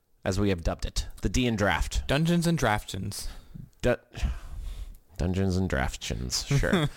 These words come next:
Speaker 2: <laughs>
Speaker 1: But last week, we were drafting fruits.
Speaker 2: Mm.
Speaker 1: We were drafting fruits. As a reminder, Sam's team was the banana, the watermelon, the lime, the grape, and the raspberry. My team was the strawberry, the apple, the lemon, the orange, and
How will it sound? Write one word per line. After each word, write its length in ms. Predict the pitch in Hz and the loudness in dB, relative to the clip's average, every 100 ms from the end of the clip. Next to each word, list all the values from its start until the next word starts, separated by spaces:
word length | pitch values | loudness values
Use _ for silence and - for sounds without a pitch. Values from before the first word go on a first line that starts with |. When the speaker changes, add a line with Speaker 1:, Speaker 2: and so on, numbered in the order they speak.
| 151 127 | -4 -6
Speaker 2:
<laughs> 100 | - | 0
Speaker 1:
But 260 | 170 180 - | 4 4 2
last 500 | 127 151 170 226 - | 0 4 4 2 -2
week, 520 | 127 131 202 - - - - - | 0 2 0 -2 -6 -6 -6 2
we 80 | 135 | 4
were 100 | 147 | 4
drafting 460 | 139 147 - 180 | 4 2 2 -4
fruits. 880 | - - 247 262 - - - - - - - | -6 -4 0 0 0 0 2 2 2 -2 -6
Speaker 2:
Mm. 220 | 120 147 160 | -6 -2 2
Speaker 1:
We 80 | |
were 80 | 139 | 2
drafting 320 | 135 143 143 | 4 2 0
fruits. 360 | 127 - 165 - | -2 2 4 4
As 140 | 131 | 2
a 60 | 131 | 4
reminder, 360 | 131 139 156 160 | 4 4 4 2
Sam's 360 | - 143 151 | 2 2 2
team 220 | - 143 | 2 2
was 200 | 131 123 113 | 4 2 0
the 100 | 110 | 0
banana, 520 | 110 113 120 143 147 | 0 4 4 4 4
the 100 | 127 | 4
watermelon, 600 | 104 123 127 110 104 95 | 4 4 4 2 2 2
the 60 | 98 | 2
lime, 440 | 98 110 117 123 | 4 4 4 2
the 80 | 104 | 0
grape, 360 | 90 98 117 - | 0 2 2 0
and 220 | 107 104 | -4 -4
the 80 | 95 | 0
raspberry. 960 | 90 107 127 - 107 98 101 135 123 107 _ _ _ _ - - _ | 2 4 2 -2 -8 -6 -4 -4 -6 -12 _ _ _ _ -20 -20 _
My 340 | - 113 127 131 | -2 2 4 4
team 380 | - 131 120 113 | 2 2 4 4
was 240 | 113 104 | 2 2
the 120 | 107 | 0
strawberry, 500 | - - 123 113 113 | 2 4 4 6 4
the 120 | 107 | 4
apple, 260 | - 107 110 | 2 2 0
the 80 | 98 | 0
lemon, 320 | 95 101 98 | 0 2 2
the 80 | 98 | 0
orange, 540 | 101 101 98 92 92 - | 2 2 2 0 -2 -2
and 400 | 95 95 90 - | 0 0 0 -4